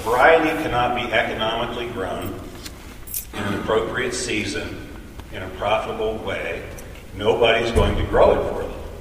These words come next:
So they will never get to taste the so the plants need to have disease resistance,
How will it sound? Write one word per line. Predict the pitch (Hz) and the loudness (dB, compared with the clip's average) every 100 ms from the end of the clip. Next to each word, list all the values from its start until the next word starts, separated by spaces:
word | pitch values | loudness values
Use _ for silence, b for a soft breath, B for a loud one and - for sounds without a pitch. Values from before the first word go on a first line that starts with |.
| - - - - - - - - - - - | -14 -14 -12 -12 -12 -12 -14 -14 -14 -12 -10
So | - - | -2 6
they | 117 120 | 6 8
will | - | 4
never | 123 - - - | 4 4 4 2
get | - 90 | 0 -4
to | - | -2
taste | 95 90 - | -2 -2 -4
the | - - - - - - - - - - - - - B B B - | -8 -10 -10 -10 -12 -12 -14 -12 -14 -14 -16 -16 -14 B B B -14
so | - 123 160 | 0 4 4
the | - - | 2 0
plants | 180 175 - 120 | 2 2 2 0
need | 147 196 - | 0 2 2
to | 220 | 4
have | 123 113 - | 4 4 2
disease | - 127 143 - | -2 0 0 0
resistance, | - - - 120 123 - - - | -2 -2 -4 -4 -6 -8 -10 -10